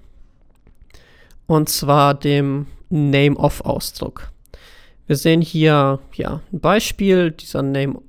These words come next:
ähm, beziehungsweise folgende Problemstellung. Wir haben hier, ähm, den Parameter Name und möchten gerne sagen, wenn dieser Name gleich null ist, ähm, ja, werfen wir eine Argument Null Exception und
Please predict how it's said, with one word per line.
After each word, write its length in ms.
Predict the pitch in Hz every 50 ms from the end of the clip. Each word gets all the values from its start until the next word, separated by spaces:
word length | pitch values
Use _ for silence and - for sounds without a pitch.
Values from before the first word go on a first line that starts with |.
| - -
ähm, 320 | 143 135 135 131 135 135 - - - _ - _
beziehungsweise 760 | - - - - 160 156 147 - - 139 135 139 135 139 143 143 - - - - - - - - - - - -
folgende 440 | - - - - 160 151 156 147 147
Problemstellung. 920 | 147 - - 139 - 143 165 202 247 - - - 190 185 185 185 180 170 147
Wir 140 | 147 143
haben 240 | 175 175 135 - 143
hier, 500 | 143 - - 165 147 143 143 139 139 143 - - - - - - - - _ _ _ _ _ _ _ - - - - - - - _ - - _ -
ähm, 480 | - 147 139 135 135 135 135 131 147 - - - -
den 80 | 151
Parameter 800 | 139 - - 143 143 147 139 139 139 143 143 - 143 - - - - -
Name 560 | 151 143 151 175 202 214 214 202 202 208 202 - - - - - - -
und 180 | 220 175 -
möchten 360 | 156 147 - - - - 156
gerne 320 | 135 147 143 143 147 143 135
sagen, 480 | 127 135 135 139 143 139 143 139 131
wenn 160 | 139 131 131 127
dieser 260 | 127 127 - - 127
Name 460 | 131 139 147 151 151 151 147 147 135
gleich 320 | - 143 135 - - -
null 200 | - 156 156 147
ist, 320 | - 151 156 - - - - - - - - - - -
ähm, 400 | - - 139 135 139 139 143 143 - - - -
ja, 180 | - - 135
werfen 280 | 131 135 143 - - 135
wir 60 | 143
eine 180 | 139 135 131 -
Argument 540 | - 143 143 - 151 143 135 127 127 -
Null 200 | - 143 160 185
Exception 640 | 175 - - - - 151 151 - - - - 151 143
und 460 | 135 139 139 135 139 - - - -